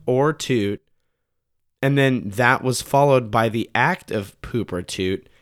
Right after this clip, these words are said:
And that was followed by bad smell." So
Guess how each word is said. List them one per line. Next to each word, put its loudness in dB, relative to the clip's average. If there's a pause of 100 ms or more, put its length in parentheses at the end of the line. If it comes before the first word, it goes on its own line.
(220)
And 2
that 4
was -2
followed 0
by 0
bad -2
smell." -8 (160)
So -2